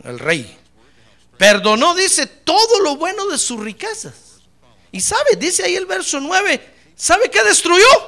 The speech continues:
Dice que destruyó todo lo despreciable y sin valor. Lo destruyó totalmente. No le digo que a veces anteponemos nuestros intereses, hermano.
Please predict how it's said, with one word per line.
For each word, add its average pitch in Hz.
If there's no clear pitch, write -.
Dice 277
que 311
destruyó 277
todo 523
lo 381
despreciable 359
y 254
sin 247
valor. 392
Lo 220
destruyó 220
totalmente. -
No 160
le 175
digo 185
que 175
a 160
veces -
anteponemos 147
nuestros 143
intereses, 143
hermano. 175